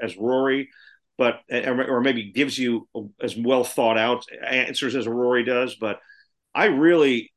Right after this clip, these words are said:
uh, enjoy, he's opened my eyes a lot over the last few years about how good he is in the interview room. He really, he, he's good. But you're right. It's just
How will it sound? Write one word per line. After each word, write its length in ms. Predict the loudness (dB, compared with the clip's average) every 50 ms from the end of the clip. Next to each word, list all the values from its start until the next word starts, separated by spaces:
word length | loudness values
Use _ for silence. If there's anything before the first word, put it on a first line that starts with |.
| _ -4
uh, 260 | -2 -2 0 -2 -4 -6 -8
enjoy, 720 | -8 -6 -6 -6 -4 -2 0 2 4 4 4 4 2 0
he's 280 | -2 -6 -8 -8 -4 -2
opened 260 | -2 0 0 0 0
my 240 | 2 2 2 4 4
eyes 300 | 2 2 2 2 2 0
a 60 | -2 -4
lot 380 | -2 -2 0 0 0 -2 -4
over 120 | -6 -8 -6
the 80 | -6
last 300 | -4 -2 -2 -2 -4 -6
few 100 | -8 -8
years 300 | -6 -4 -4 -4 -6 -8
about 180 | -8 -8 -8 -6
how 120 | -6 -8
good 280 | -6 -2 -2 0 0 0
he 160 | 0 -2 -2
is 120 | -4 -4
in 60 | -6 -6
the 120 | -6 -4
interview 260 | -4 -4 -4 -6 -6
room. 220 | -6 -8 -10 -12 -12
He 120 | -14 -12 -8
really, 580 | -4 -2 0 0 0 -2 -4 -6 -10 -12 -14 -12
he, 240 | -12 -12 -12 -12 _ -14
he's 220 | -12 -12 -10 -6
good. 320 | -2 -2 0 0 0 -2 -4 -16 -20 -20 _ _
But 120 | -2 -2 0
you're 100 | 0 2
right. 340 | 4 4 4 2 0 -4 -8 _ -20 -20 -20 -20 -20 _ -4
It's 200 | -4 -4 -4 -2
just 240 | 0 0 0 -2